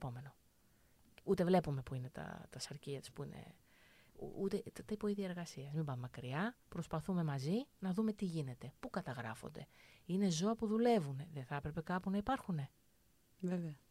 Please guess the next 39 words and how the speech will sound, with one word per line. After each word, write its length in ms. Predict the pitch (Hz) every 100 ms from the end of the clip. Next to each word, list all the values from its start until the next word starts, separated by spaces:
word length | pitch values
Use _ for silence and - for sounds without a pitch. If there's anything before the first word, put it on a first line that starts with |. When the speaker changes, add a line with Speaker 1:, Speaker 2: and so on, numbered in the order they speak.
| _ _ - _ _ - _ _ -
Speaker 2:
Νομίζω 280 | 214 262 302
να 120 | 269
βγάλουμε 320 | 240 269 294
τις 100 | 262
παροπίδες. 640 | 254 226 - 254 170 143 -
Είναι 220 | 202 214
ένα 160 | 226 240
καλό 320 | 214 190 190
μήνυμα. 560 | 196 185 175 160 147 151
Speaker 1:
Αυτό 400 | 143 165 - 180
είναι 120 | 202
το 100 | 175
καλύτερο 420 | - 165 185 170
μήνυμα. 220 | 156 135
Speaker 2:
Και 220 | 135 247 254
από 320 | 247 220 208
τον 180 | 202 202
εαυτό 300 | 202 - 226
μας 200 | 190 -
πρώτα 400 | 214 262 294 285
και 540 | - 254 240 240 233
σε 160 | 233 247
δεύτερη 360 | 240 254 190 175
φάση, 580 | - 190 214 277 269 - - - - - - -
ελπίζοντας 540 | 214 240 247 247 240
να 120 | 226
βγούνε 300 | 220 247 247
και 100 | 240
από 260 | 226 220 214
τα, 460 | 214 220 214 208 208
τα 140 | 226
ίδια 240 | 226 214 220
τα, 200 | 214 208 202 214 214
τα 100 | -
άλογα 320 | 196 214 233 226
και 120 | 208
τα 120 | 196
ζώα 280 | 185 202 208
που 540 | - 190 190 190 196